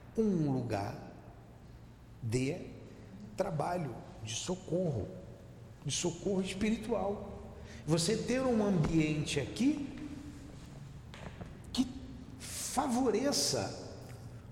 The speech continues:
o teu equilíbrio. Aí você tem que manter a ordem, a paz.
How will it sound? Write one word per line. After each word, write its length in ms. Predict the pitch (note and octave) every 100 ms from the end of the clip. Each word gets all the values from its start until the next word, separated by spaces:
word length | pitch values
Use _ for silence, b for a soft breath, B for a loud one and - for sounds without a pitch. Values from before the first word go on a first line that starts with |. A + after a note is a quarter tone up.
| -
o 80 |
teu 320 | C#4 - E3 F#3
equilíbrio. 840 | G#3 C#4+ D4 D4 G3+ G#2+ G2 - - - - B B B -
Aí 120 | D#3+
você 280 | F3 D#3+ F3+
tem 320 | - G3 F#3
que 120 | G3+
manter 520 | F3 E3+ D3 E3 D#3
a 100 | C#3+
ordem, 580 | A#2 A2+ B2 C3+ C3+ D#3 -
a 160 | C#3+
paz. 720 | C#3 - G#2+ G2+ A2 A#2 -